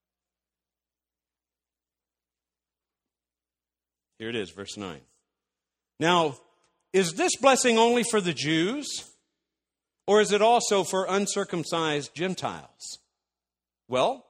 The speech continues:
we've been saying that Abraham was counted as righteous by God because of his faith. But how did this happen?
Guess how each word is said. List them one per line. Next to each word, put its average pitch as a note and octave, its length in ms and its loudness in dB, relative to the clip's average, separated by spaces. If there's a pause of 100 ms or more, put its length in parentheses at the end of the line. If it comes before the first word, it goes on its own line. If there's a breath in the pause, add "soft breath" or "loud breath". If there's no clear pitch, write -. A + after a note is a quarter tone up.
we've F#3+ 220 -6
been G#3 160 0
saying A3 300 2
that E3+ 140 2
Abraham F3 480 0
was D#3 120 -4
counted F3+ 400 0
as D#3 160 -4
righteous F3+ 460 -2
by E3 180 2
God F#3+ 320 0
because E3+ 320 -4
of F3 80 -8
his G3 180 -6
faith. B3 460 -4 (560)
But F#3+ 120 2
how A3 180 4
did A3+ 140 -2
this A3+ 160 -4
happen? A#3 420 -2